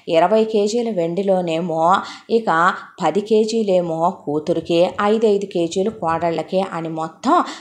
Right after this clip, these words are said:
సర్దేసి ఈ ముసలి కుక్కతో, ఈ ముసలి నక్కతో సంతకం పెట్టించాలి. ఈ ఎదవ ముండా కొడుకు సంతకం పెట్టమంటే పెట్టడు. ఏం చెయ్యాలి దేవుడా అని అటు ఇటు పచార్లు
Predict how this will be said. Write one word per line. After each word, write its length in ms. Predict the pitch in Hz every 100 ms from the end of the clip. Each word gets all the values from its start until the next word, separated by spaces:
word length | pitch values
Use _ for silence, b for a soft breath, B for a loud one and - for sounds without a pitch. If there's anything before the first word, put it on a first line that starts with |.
| B
సర్దేసి 800 | - 165 175 185 190 175 170 165 185 175
ఈ 40 | 170
ముసలి 380 | 165 165 226
కుక్కతో, 580 | 220 - - 185 185 170
ఈ 140 | 190 170
ముసలి 420 | 165 160 208 190
నక్కతో 460 | 160 - 175 175 214 -
సంతకం 340 | 160 - 196 170
పెట్టించాలి. 720 | 160 - - - 160 165 180 B B -
ఈ 240 | 180 185
ఎదవ 240 | 160 175 220
ముండా 320 | 208 190 185
కొడుకు 400 | 185 165 156 165
సంతకం 500 | 175 165 151 - 214
పెట్టమంటే 580 | 190 - 160 151 147 220
పెట్టడు. 500 | 220 165 - 156 165 B B -
ఏం 280 | 156 151 208
చెయ్యాలి 420 | 214 202 196 185 190
దేవుడా 580 | 165 160 160 165 185 180
అని 300 | 175 156 175
అటు 340 | - 165 -
ఇటు 260 | 190 190 190
పచార్లు 580 | 190 160 - 185 180